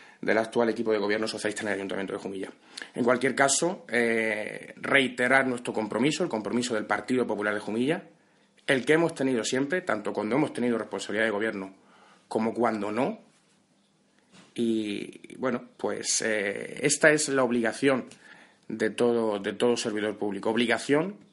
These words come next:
que, al parecer, los actuales dirigentes socialistas locales parecen haber aparcado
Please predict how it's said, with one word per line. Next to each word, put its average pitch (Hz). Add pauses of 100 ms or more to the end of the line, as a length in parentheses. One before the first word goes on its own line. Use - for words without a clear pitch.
que, 113
al 110
parecer, 107 (380)
los -
actuales 107
dirigentes 104
socialistas 110
locales 135 (400)
parecen 127
haber 123
aparcado 110